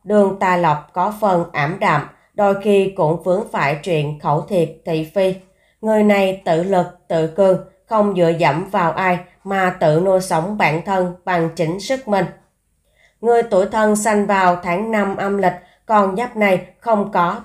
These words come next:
tổ nghiệp ông cha để lại, cũng không được gia đình hỗ trợ gì nhiều, phải chịu cực khổ, sớm ra đời làm việc.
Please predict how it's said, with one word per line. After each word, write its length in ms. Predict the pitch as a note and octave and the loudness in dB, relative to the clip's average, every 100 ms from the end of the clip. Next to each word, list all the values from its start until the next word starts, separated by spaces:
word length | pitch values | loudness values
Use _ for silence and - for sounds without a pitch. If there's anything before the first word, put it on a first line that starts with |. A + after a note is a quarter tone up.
| - | -4
tổ 180 | D#3+ | -2
nghiệp 400 | F#3 G#3 E3+ - - | 0 0 0 -2 -6
ông 300 | F#3+ F#3 F3+ | -4 -4 -2
cha 280 | G3 F3 | -2 0
để 280 | F3 E3 D#3 | 0 0 0
lại, 260 | G3+ E3 D3 D3 _ _ | 2 2 0 -4 _ _
cũng 300 | F#3+ E3 G#3 | 0 0 0
không 240 | A3+ G3+ F#3 | -2 0 2
được 300 | F3 D#3 - | 2 2 0
gia 140 | G3 | -2
đình 300 | F#3 F#3 F3 | 0 0 0
hỗ 240 | E3+ D#3 G3 | 0 0 0
trợ 280 | G#3 D#3+ D#3 D#3 | 0 2 0 -2
gì 140 | F3 | -4
nhiều, 280 | E3+ F#3 F3 - - _ | 0 2 2 0 -18 _
phải 220 | G3 D#3+ | -2 -2
chịu 340 | E3 G3+ E3 D#3 D#3 | -2 0 0 0 -2
cực 200 | E3+ - | -6 0
khổ, 340 | E3+ D3 - - _ | 2 4 2 -6 _
sớm 400 | - G#3+ F3+ G#3 | -8 0 0 0
ra 220 | G#3+ G3+ F3+ | 0 0 2
đời 320 | F3+ F3 E3 | 2 4 4
làm 280 | E3 E3 E3 | 0 -2 0
việc. 460 | E3 - - _ | 0 -2 -8 _